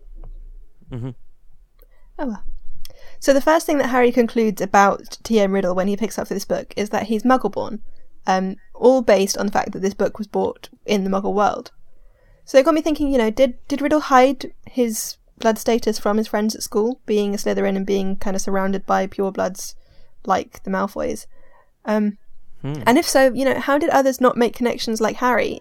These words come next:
Speaker 2: if they could see things that had obviously been bought in the Muggle world? Or is it simply that we're told this because it's an important plot point later in the books.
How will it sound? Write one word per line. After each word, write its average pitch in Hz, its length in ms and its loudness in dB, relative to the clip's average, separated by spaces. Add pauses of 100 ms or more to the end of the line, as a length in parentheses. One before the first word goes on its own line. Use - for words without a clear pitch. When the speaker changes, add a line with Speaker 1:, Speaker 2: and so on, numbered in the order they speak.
Speaker 2:
if - 280 -4
they 196 140 0
could 196 180 -6
see 214 320 -2
things 208 320 -6
that - 140 -8
had 214 180 -6
obviously 208 360 0
been 202 200 -2
bought 202 280 0
in 208 120 -2
the 196 60 -2
Muggle 190 300 -4
world? 220 380 -2 (760)
Or 254 120 8
is 277 100 6
it 247 60 -2
simply 269 400 2
that 226 320 2 (200)
we're 220 140 6
told 226 300 8
this 190 200 2
because 196 260 -4
it's - 140 -6
an 185 60 -2
important 196 440 -2 (220)
plot - 200 2
point - 180 0
later 202 220 -2
in 202 100 -2
the 202 100 0
books. - 340 -4